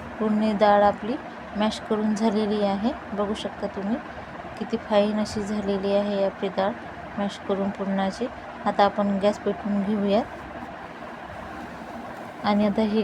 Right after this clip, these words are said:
कढई आपण गॅसवर ठेवूयात. हे बघा तुम्ही, मी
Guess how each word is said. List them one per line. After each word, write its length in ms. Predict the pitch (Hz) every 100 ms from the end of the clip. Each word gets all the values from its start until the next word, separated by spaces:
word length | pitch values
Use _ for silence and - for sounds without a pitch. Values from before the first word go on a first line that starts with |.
| -
कढई 240 | 208 214 226
आपण 320 | 196 220 254 - 208
गॅसवर 360 | 202 202 196 208
ठेवूयात. 460 | - 247 233 190 170 - - - - - 214
हे 80 |
बघा 280 | 202 202 208
तुम्ही, 380 | 202 202 196
मी 100 | 196